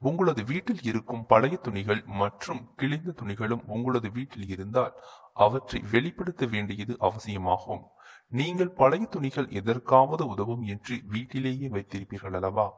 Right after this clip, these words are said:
ஆனால் நீண்ட காலமாக அதனை எதற்காகவும் பயன்படுத்தாமல்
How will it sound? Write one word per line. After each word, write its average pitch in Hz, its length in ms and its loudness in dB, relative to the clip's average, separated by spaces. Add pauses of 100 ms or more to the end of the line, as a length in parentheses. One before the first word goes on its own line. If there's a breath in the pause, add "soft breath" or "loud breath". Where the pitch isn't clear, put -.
ஆனால் 104 360 2 (100)
நீண்ட 127 360 -4
காலமாக 117 680 4
அதனை 107 320 -4 (480 loud breath)
எதற்காகவும் 139 800 2
பயன்படுத்தாமல் 101 800 2